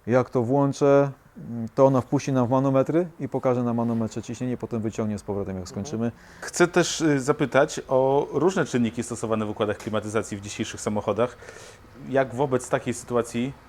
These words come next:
Speaker 3: na rynku motoryzacyjnym dobrać właściwą stację do obsługi klimatyzacji?
Speaker 1: E, filozofia naszej firmy jest taka, że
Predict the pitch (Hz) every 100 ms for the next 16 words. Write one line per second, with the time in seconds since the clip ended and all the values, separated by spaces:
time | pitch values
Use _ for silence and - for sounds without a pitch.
0 | - 120 117 110 120 117 110 107 107 113
1 | 110 127 - - - - 101 104 151 131
2 | 110 110 - 117 113 - 107 - 110 95
3 | 98 95 95 95 113 - 117 101 101 -
4 | 104 95 98 92 87 90 - - - -
5 | - 127 123 175 180 170 175 170 160 170
6 | 165 156 139 151 143 135 123 131 127